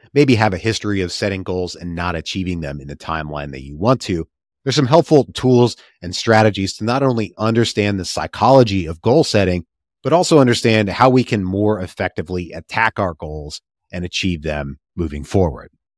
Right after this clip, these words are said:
So from my personal experience, I've, of course, had goals that I set in the past and didn't achieve.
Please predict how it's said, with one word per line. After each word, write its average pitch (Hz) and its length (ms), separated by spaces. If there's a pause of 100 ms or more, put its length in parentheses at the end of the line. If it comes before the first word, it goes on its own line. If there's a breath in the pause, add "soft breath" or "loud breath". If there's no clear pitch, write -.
(520)
So 123 180
from 123 100
my 165 160
personal 143 420
experience, 95 640 (440)
I've, 135 300
of 110 160
course, 120 280 (100)
had 135 320
goals 131 300
that 101 160
I 98 120
set 113 280
in 107 80
the 95 80
past - 420
and 98 260
didn't 107 300
achieve. 139 480